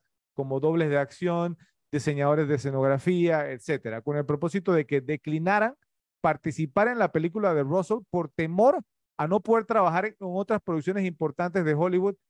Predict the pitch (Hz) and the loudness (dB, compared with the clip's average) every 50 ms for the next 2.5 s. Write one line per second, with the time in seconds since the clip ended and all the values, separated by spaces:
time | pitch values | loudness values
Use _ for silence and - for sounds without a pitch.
0 | _ _ _ - - 165 139 - _ 190 214 208 202 208 220 226 226 202 160 165 | _ _ _ -10 -8 -8 -8 -4 _ 2 2 2 2 -2 -4 -6 -6 -4 -6 -8
1 | 139 - 156 156 160 165 190 185 - - 160 165 170 170 160 139 120 139 139 147 | -6 -4 -2 -2 -2 -2 -2 -4 -4 -2 -2 0 0 -2 -4 -4 -4 -4 -4 -4
2 | 139 - 147 135 123 110 104 104 120 107 | -4 -4 -6 -4 -4 -8 -10 -10 -12 -16